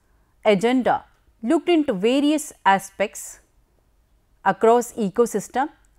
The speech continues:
specified ecosystems, forest and upland, freshwater, lowland and agriculture, minerals and mines, urban, biodiversity, coastal and marine.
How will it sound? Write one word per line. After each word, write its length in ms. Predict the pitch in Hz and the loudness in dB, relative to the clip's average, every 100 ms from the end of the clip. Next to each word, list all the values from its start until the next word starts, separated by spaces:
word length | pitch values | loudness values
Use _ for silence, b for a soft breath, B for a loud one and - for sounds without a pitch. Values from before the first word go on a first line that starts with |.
| _ _ - | _ _ -20
specified 920 | - 233 220 302 - 330 339 330 - _ _ _ _ - | -4 -2 -2 -2 4 4 4 -2 -8 _ _ _ _ -8
ecosystems, 920 | 196 190 214 208 185 233 285 - - _ _ _ _ _ | -6 -2 -4 -4 -8 -6 -6 -8 -18 _ _ _ _ _
forest 480 | 262 254 330 330 | 2 4 2 0
and 140 | 330 262 | -2 -2
upland, 480 | 190 - 180 196 262 _ _ _ _ _ _ | -2 -2 -2 -2 -6 _ _ _ _ _ _
freshwater, 800 | 240 240 - 220 180 160 220 277 _ _ _ _ - | 0 0 0 0 0 0 -2 -4 _ _ _ _ -4
lowland 520 | 190 247 277 277 277 | 2 4 6 4 2
and 140 | 220 | 0
agriculture, 680 | 165 160 170 170 156 196 262 - _ _ _ _ - | -2 -4 -4 -4 -4 -4 -6 -8 _ _ _ _ -4
minerals 420 | 233 302 330 302 | 0 2 2 0
and 200 | 240 180 | -4 -2
mines, 500 | 165 165 214 - - _ _ - | -2 -2 -6 -18 -20 _ _ 2
urban, 520 | 202 185 180 175 185 _ _ _ _ 185 | 4 4 2 0 -6 _ _ _ _ 4
biodiversity, 1000 | 190 202 226 220 190 175 - - 156 180 _ _ | 8 8 6 4 2 -4 -10 -12 -12 -12 _ _
coastal 400 | - 254 - 247 | -8 -6 -4 -2
and 200 | 220 196 | -2 -2
marine. 320 | 165 147 101 | -4 -4 -8